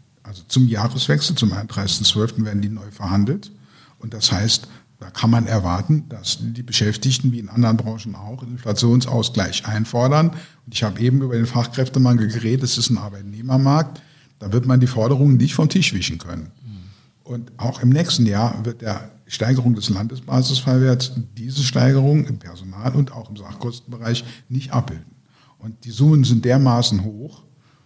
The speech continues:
Speaker 1: viele Krankenhäuser sind ja schon in den roten Zahlen, leider auch einige im Land Bremen,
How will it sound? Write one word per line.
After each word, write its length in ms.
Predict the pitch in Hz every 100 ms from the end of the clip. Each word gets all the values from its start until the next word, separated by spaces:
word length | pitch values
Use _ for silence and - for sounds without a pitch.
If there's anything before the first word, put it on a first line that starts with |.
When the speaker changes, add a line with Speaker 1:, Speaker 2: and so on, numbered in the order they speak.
| _ _
Speaker 1:
viele 280 | _ 131 120
Krankenhäuser 760 | - 117 123 110 117 113 110 -
sind 260 | - 170
ja 100 | -
schon 200 | - 107
in 60 | 101
den 80 | 98
roten 280 | 98 - -
Zahlen, 260 | 110 110
leider 300 | 101 110 123
auch 140 | 110 92
einige 360 | 113 131 120
im 100 | 110
Land 220 | 104 101
Bremen, 480 | 104 110 95 139 196